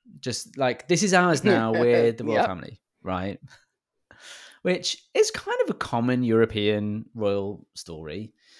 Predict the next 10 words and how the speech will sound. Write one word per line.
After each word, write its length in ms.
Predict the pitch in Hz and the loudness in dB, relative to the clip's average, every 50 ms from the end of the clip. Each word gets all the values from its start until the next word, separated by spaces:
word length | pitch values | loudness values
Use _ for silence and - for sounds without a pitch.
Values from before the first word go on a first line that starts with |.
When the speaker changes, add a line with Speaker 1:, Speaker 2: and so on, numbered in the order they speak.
| - _ _ _ _ _ - - | -20 _ _ _ _ _ -10 -8
Speaker 1:
Um, 400 | 117 110 107 107 107 110 107 101 | -6 -4 -4 -4 -4 -4 -4 -2
but 120 | 135 127 | -2 0
they 80 | 131 127 | 0 2
were 80 | 127 | 2
Speaker 2:
Yeah. 80 | 123 123 | 2 2
Speaker 1:
like, 260 | 123 - - - _ - | 0 0 -4 -12 _ -8
"This 140 | 170 180 185 | -8 -6 -6
is 100 | 190 175 | -2 -2
ours 220 | 185 175 170 160 | 0 0 0 0
now, 520 | 143 123 117 110 110 113 117 120 120 - | 0 -2 -2 -2 -2 -2 -2 -4 -6 -10